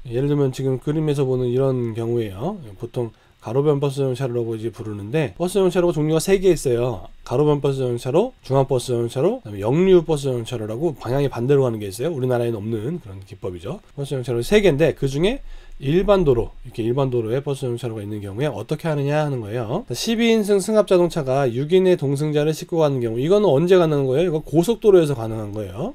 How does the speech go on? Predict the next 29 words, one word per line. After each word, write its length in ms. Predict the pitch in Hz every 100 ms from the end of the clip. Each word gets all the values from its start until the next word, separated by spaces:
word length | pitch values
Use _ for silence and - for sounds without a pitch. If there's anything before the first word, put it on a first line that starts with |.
| -
원래 200 | 127 185
되죠, 280 | 139 151 160
이거 260 | 127 127 175
되는 240 | 127 127 127
거죠. 340 | 110 101 170 107 -
구 160 | 180
인승 260 | 233 208 190
이상 220 | 170 160
승합 240 | 156 160 151
자동차가 540 | 139 123 135 190 233
여섯 200 | 131 156
명 200 | 214 202
이상 160 | 156 143
승차한 380 | 170 170 160 135
경우 240 | 113 110
가능한 400 | - 120 131 143
거예요. 400 | 117 95 107 247 -
그리고 380 | - 147 170 202 120
내국인 400 | 135 185 196 202
관광객 480 | 139 156 165 165 170
수송용 460 | 180 175 170 165
승합 260 | 160 175 170
자동차가 500 | 156 139 131 143 165
스물다섯 520 | 139 208 202 180 160
명의 200 | 156 151
관광객을 460 | 131 127 135 131 139
싣고 240 | 139 -
가는 160 | 135 123
경우, 280 | 110 104